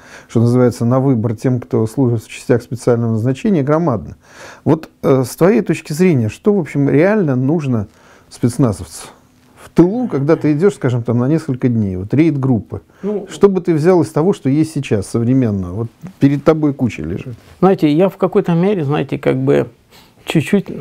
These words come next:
Speaker 2: там, помните, там, самураи, да? Вроде уже огнестрельное оружие пошло, то все, но они считали, что вот надо мечами, да? В какой-то мере для меня А К М это такое что-то родное, как бы.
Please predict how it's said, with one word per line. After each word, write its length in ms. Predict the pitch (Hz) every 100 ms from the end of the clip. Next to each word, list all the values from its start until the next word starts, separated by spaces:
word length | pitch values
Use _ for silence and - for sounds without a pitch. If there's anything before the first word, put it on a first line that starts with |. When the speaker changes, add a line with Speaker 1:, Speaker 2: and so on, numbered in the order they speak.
| - - - - -
Speaker 2:
там, 140 | - 127 - -
помните, 360 | 214 196 143
там, 200 | 135 120 -
самураи, 540 | - 123 131 123 104 104
да? 220 | 147 175 - - _ _ _ _ - - _
Вроде 280 | 139 170 175
уже 140 | 156 160
огнестрельное 640 | 156 151 - 160 147 147
оружие 320 | 214 202 180
пошло, 360 | - 156 160 131
то 140 | 143
все, 300 | 139 214 233
но 420 | 160 143 156 147 - _ -
они 380 | 131 135 175 -
считали, 380 | - 143 143 143
что 180 | 135 147
вот 140 | 123
надо 340 | 127 139 139 131 131 -
мечами, 460 | 127 131 - 107 85
да? 200 | 113 143 - - - - - -
В 40 | -
какой-то 540 | 160 247 202 214 196 196 - -
мере 460 | 151 170 185 196 175
для 180 | 170
меня 300 | 170 170 165
А 40 | 156
К 100 | 180
М 300 | 196 202 - _ _ _ _ _ -
это 340 | 135 131 143 131
такое 640 | 131 120 131 120 - -
что-то 340 | - 139 127 127
родное, 480 | 131 127 139 113
как 200 | 110 107
бы. 220 | 107 110